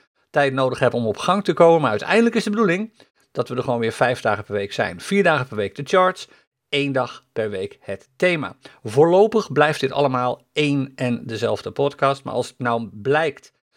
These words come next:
dat veel mensen eigenlijk alleen maar de thema-podcast willen horen, zou het kunnen zijn dat we daar een apart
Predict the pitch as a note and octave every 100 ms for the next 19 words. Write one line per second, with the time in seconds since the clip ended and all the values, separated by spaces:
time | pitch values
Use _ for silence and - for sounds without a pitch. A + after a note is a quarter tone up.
0 | _ - - D3+ C#3 B2 - A2+ A#2+ A#2+
1 | A#2 G#2+ B2 C3 A#2+ - A2+ - A2 G#2+
2 | A2+ A2+ A2+ A#2 A2 - _ _ _ -
3 | A#2+ A2+ - A2 G#2 G#2+ G2+ F#2+ G2+ G#2
4 | G2+ - A#2 - - A#2 -